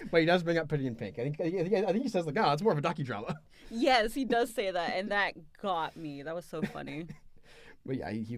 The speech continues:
Speaker 1: he loves, he loves his, he loves his Hughes movies. That's another big thing with him. Um, but, um, but yeah, so it turns out, so the, so the suspect is Lucy. Uh, it's revealed that, um,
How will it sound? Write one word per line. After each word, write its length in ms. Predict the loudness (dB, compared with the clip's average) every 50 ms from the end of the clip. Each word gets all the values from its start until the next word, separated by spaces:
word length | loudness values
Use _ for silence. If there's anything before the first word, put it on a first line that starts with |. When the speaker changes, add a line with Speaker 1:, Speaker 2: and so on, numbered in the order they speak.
| -8 -6
Speaker 1:
he 100 | -4 -4
loves, 180 | -4 -4 -4 -4
he 60 | -2
loves 260 | -2 -2 -4 -4 -8
his, 140 | -10 -10 -8
he 80 | -6 -6
loves 160 | -6 -4 -6
his 100 | -8 -10
Hughes 240 | -8 -10 -10 -10 -10
movies. 340 | -12 -12 -12 -12 -14 -16 -18 -20 _ _ -20 -20 -20 _ _
That's 120 | -20 -14 -12
another 180 | -12 -12 -12
big 180 | -14 -16 -16 -14
thing 160 | -14 -14 -14
with 100 | -14 -14
him. 160 | -14 -14 -14 -16 -18 -20 -20 -20 -20 -16 -8 -2
Um, 440 | 0 0 0 0 -2 -2 -4 -6 -8 -14 -20 -20 -18 -12
but, 380 | -10 -6 -4 -4 -4 -4 -6 -10
um, 320 | -8 -8 -10 -12 -14 -16 -18 -20 -20 -14 -8
but 120 | -8 -8 -8
yeah, 100 | -8 -10
so 140 | -12 -10 -10
it 140 | -10 -10 -8
turns 240 | -8 -6 -6 -6 -6
out, 160 | -8 -10 -10
so 100 | -10 -8
the, 120 | -8 -8 -8
so 120 | -8 -8 -8
the 60 | -4
suspect 420 | -4 -4 -4 -2 -2 -2 -2 -2 -6
is 160 | -10 -8 -8
Lucy. 300 | -10 -12 -14 -18 -20 -20 -20 -20 -20 _ _ -10 -6
Uh, 160 | -4 -4 -2 -4
it's 160 | -6 -4 -4
revealed 460 | -4 -2 -2 -2 -2 -2 -4 -6 -8 -12 -14
that, 480 | -10 -8 -6 -6 -6 -6 -8 -12 -16 _ _ _ -12
um, 400 | -12 -10 -10 -12 -12 -14 -14